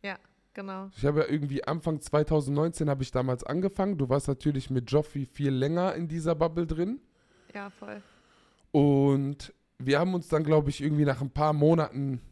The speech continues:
Speaker 2: sind wir uns schon, also sehr früh, sehr früh. Du hast mir, glaub ich, sogar meinen dritten Auftritt klar gemacht damals.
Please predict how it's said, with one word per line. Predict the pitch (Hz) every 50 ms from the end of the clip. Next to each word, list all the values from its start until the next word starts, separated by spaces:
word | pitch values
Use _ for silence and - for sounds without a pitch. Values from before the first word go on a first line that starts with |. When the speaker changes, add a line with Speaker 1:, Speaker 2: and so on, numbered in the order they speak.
| _ _
Speaker 2:
sind | - 139 143
wir | 151 127
uns | 131 143 -
schon, | - - 131 131 135 139 - -
also | 135 135 127 123
sehr | 117 165 180 175
früh, | - - - 170 185 196 190 143 95 - - - _ _
sehr | - 117 139 151
früh. | - - 180 160
Du | 151
hast | 147 160 -
mir, | 180 175
glaub | 151 156 160 156 151
ich, | 147 -
sogar | - 147 143 143
meinen | 147 147 143 139 139 139 131
dritten | - - 123 190 190 - 180 165
Auftritt | - - - - - - - - 131 - -
klar | - 123 120 117 120
gemacht | 117 117 113 110 107 - - -
damals. | 107 101 98 98 95 92 - - -